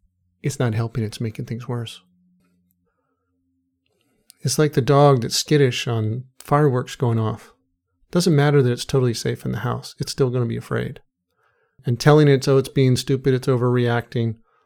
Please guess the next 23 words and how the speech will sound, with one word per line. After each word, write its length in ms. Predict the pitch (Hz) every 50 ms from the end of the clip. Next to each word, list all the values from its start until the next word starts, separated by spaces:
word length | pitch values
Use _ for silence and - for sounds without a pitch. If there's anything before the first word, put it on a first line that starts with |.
| _ _ _ _ _ _ _ _ _ _ _
this 160 | - 127 - -
isn't 200 | 135 113 117 -
necessary," 640 | - 131 131 - 147 - - 131 117 110 110 127 - _ _ _ _ -
isn't 200 | 151 139 170 165
gonna 140 | 151 143
calm 260 | 143 - - 127 127 127
the 80 | 127
dog 260 | 131 - - 139 143
down. 220 | - - - - - _ _ _ _ _ _ _ _ _ _ _ _ _ _ _ _ _ _ _ _ _ _ _ _ _ - - - - -
So 180 | - - 135
let 220 | 127 131 151 170 139
go 140 | 143 143 135
of 80 | 127 123
that 180 | 127 123 123
layer. 360 | 127 117 113 113 113 120 123 - _ _ _ _ _ _ _ _ _ _ _ _ _ _ _ _ _ _ _ _ _ _ _ _ _ _ _ _ _ _ _ _ _ _ -
And, 480 | - 123 117 117 117 117 117 120 117 - -
and 140 | 156 120 110
hopefully 360 | 120 131 131 - - 143 131
use 280 | 127 123 123 123 107 -
this 120 | 120 -
kind 180 | - - 127 117
of 140 | 110 104 - _ _ _ _ _ _ -
un-, 260 | - 135 131 135 135